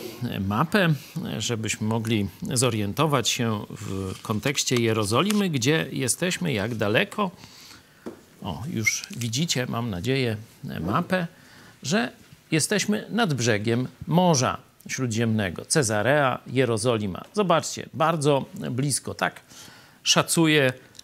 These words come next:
no, dwa, wolno to może trzy dni drogi, niedalek-, niewielka, e, odległość, ale przenosimy się już teraz do świata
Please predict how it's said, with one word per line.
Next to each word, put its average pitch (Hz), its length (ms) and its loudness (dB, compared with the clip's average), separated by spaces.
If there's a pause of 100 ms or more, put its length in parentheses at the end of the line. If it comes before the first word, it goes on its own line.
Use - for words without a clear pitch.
(120)
no, 147 220 2
dwa, 151 540 6 (480)
wolno 139 520 0
to 120 120 -4
może 117 320 -2
trzy 139 460 2 (220)
dni 107 480 -4 (600)
drogi, 117 540 0 (320)
niedalek-, 151 640 4
niewielka, 151 680 2 (640)
e, 98 280 -4
odległość, 175 840 2 (420)
ale 208 420 4 (320)
przenosimy 190 640 4
się 214 360 -2
już 214 360 4
teraz 139 520 2
do 151 120 2
świata 104 640 -2